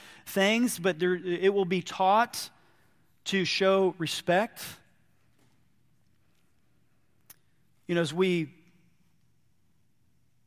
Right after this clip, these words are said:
stoop to these practices, our testimony for Christ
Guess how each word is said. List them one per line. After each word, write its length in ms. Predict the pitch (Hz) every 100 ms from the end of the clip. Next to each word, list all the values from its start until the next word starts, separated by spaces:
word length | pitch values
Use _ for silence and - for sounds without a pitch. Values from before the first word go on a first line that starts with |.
| _ _
stoop 460 | - - 214 220 -
to 120 | 175
these 220 | 170 165
practices, 800 | - 185 190 - 175 180 165 143
our 300 | 156 156 147
testimony 600 | 139 196 190 185 175 165
for 140 | -
Christ 720 | 151 - 180 175 165 - -